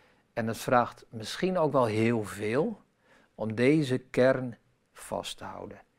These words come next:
En dan zeg ik dat, dat is mijn laatste opmerking, dan is het uiteindelijk beter om biblicistisch te zijn en het gezag van de Bijbel dus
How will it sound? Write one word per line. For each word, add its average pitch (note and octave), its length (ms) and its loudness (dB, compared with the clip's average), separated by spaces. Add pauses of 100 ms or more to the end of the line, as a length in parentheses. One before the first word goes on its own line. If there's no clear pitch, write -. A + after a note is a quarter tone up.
(520)
En B2 100 2
dan D#3+ 100 6
zeg A3+ 240 8
ik F3 100 2
dat, G3 300 8
dat A2+ 120 0
is G2 60 -6
mijn G#2 120 -4
laatste C3+ 320 6
opmerking, A2 600 -2 (1300)
dan D3+ 380 6
is D#3 140 6
het B2 180 2
uiteindelijk G3 1120 8 (360)
beter F#3+ 760 8
om B2 500 4
biblicistisch D#3 840 2
te F#3 100 0
zijn F#3 420 2 (1000)
en B2 120 2
het A2 120 2
gezag B2+ 460 6
van B2+ 200 4
de G#2+ 80 2
Bijbel A#2 460 6
dus G#2 360 -4